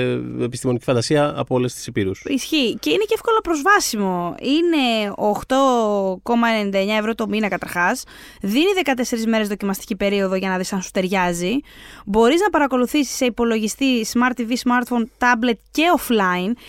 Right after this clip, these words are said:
Speaker 2: Και επίσης, Ε, να κάτι διαφορετικό, ας πούμε, για streaming. Εκτός από το να φτιάχνεις δικές σου λίστες και να τις μοιράζεσαι με φίλους,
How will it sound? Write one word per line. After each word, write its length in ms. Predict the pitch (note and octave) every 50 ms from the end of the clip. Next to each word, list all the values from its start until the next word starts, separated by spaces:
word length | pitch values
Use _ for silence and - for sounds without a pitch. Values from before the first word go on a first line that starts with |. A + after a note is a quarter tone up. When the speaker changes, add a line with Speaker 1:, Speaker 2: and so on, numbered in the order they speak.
| - - - -
Speaker 2:
Και 100 | - C#4
επίσης, 680 | C4 G#3+ - C4 B3+ B3 - - C4 B3+ D4+ F#4+ - - _ - - - - - - -
Ε, 260 | A3+ A#3 A#3 A#3 A#3
να 120 | A#3 D4+ D4+
κάτι 140 | C#4 A#3+ G#3+
διαφορετικό, 420 | G#3 G3 G#3 G3+ F#3+ G3 - G3
ας 160 | F#3+ F#3 -
πούμε, 120 | - G3 F#3
για 120 | F#3 G3 -
streaming. 300 | - F#4 F#4+ G4 - -
Εκτός 280 | B3+ - - E4+ F4+ G#4
από 140 | F#4+ F4 C4+
το 80 | C#4+
να 80 | C4 -
φτιάχνεις 360 | - - C4 C4+ B3 C4 A#3
δικές 340 | G#3 A3 - - A#3 A3 G#3
σου 200 | - G#3 G3 F#3+
λίστες 280 | G3+ G#3+ A3 - G3
και 100 | - -
να 80 | G#3 F#3+
τις 100 | F#3 F#3+
μοιράζεσαι 340 | F#3+ F#3+ G3+ G3+ F#3+ - G3+
με 100 | F#3+ F3+
φίλους, 340 | - - G#3+ G#3+ B3+ F4